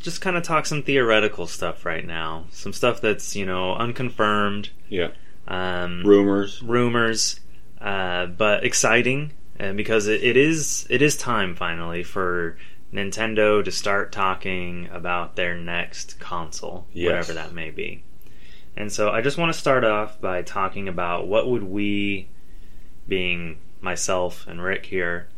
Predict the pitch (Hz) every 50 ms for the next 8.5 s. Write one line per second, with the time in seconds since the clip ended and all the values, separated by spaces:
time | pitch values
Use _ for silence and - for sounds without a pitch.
0 | - - 98 101 101 - - 98 - - 107 101 95 90 85 - 101 95 90 87
1 | 85 85 82 87 87 85 82 85 82 78 85 82 78 - - - - 90 82 82
2 | 85 - - 82 80 82 85 - - - - - - - - - - - - -
3 | - - - 120 117 117 131 135 139 127 - - 117 117 117 117 - - - -
4 | - - - - 123 117 113 113 110 - - - 123 135 143 135 143 143 143 139
5 | 127 107 - 117 117 110 - - 123 117 117 104 98 107 110 - 107 104 95 87
6 | 82 76 - 110 110 117 107 104 101 98 - 98 92 - - 101 101 95 98 110
7 | 113 - - - - - - 107 101 95 92 92 92 90 85 80 82 87 87 87
8 | 85 87 87 90 92 90 90 80 76